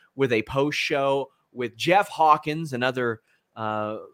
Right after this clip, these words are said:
longtime Fightful podcaster, right after that show. Over on Fightful Select, Alex and Kate are gonna have their Sour Graps review as well.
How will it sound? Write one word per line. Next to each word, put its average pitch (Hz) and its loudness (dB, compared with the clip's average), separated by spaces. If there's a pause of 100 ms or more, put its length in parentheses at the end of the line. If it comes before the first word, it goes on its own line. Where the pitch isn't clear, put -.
longtime 139 0
Fightful 135 0
podcaster, 131 0 (300)
right 139 6
after 139 6
that 123 2
show. 135 0 (180)
Over 294 4
on 254 2
Fightful 226 2
Select, 214 2
Alex 180 2
and 214 -4
Kate 226 0
are 156 0
gonna 175 0
have 170 2
their 180 -2
Sour 202 2
Graps 165 4
review 127 -2
as 113 -2
well. 156 2